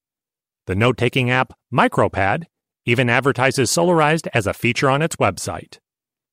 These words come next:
Solarized Dark for Micropad is especially useful for late-night studying, which I do more often than I would like to admit,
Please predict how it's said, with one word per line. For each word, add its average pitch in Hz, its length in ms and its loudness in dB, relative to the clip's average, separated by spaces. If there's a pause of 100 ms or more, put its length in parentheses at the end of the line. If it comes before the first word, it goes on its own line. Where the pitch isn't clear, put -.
(380)
Solarized 180 640 0
Dark 110 240 0
for 95 160 -4
Micropad 113 680 -2
is 127 100 -4
especially 160 480 -2
useful 143 420 0
for 90 200 -4
late-night 117 480 -2
studying, 90 480 -6 (480)
which 151 160 0
I 147 80 4
do 190 180 2
more 131 220 4
often 143 340 -2
than 104 140 0
I 107 60 0
would 101 140 -2
like 120 180 2
to 101 120 -2
admit, 117 420 -6